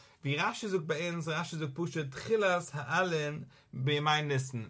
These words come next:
רשי לערנט, דו ביי אונז, אז נאר די בלעטלעך. אויף אנדערע זאגט, אויף אנדערע א ביסל אנדערש, אבער דאס איז נישט אזוי וויכטיג. דאס איז דער ערשטע סטאג. שפעטער דער צווייטער סטאג הייסט צמודה. אז וואס? אז די הי-, דאס זענען שוין ממש קליינע בוליס.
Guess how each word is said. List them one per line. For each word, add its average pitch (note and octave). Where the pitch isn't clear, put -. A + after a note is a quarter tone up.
רשי G3+
לערנט, F3
דו E3
ביי C#3+
אונז, D3
אז C3+
נאר C#3
די B2
בלעטלעך. B2+
אויף C3
אנדערע F#3
זאגט, D3
אויף B2
אנדערע F3+
א -
ביסל C#3+
אנדערש, D#3+
אבער F3+
דאס G#3+
איז G#3+
נישט E3
אזוי D3+
וויכטיג. B2+
דאס E3+
איז C#3
דער -
ערשטע D#3+
סטאג. A2+
שפעטער F#3
דער E3
צווייטער G3
סטאג E3
הייסט D3
צמודה. B2+
אז C3
וואס? A#2+
אז C3
די C#3+
הי-, G#3
דאס D3
זענען E3
שוין E3
ממש G3+
קליינע E3+
בוליס. B2+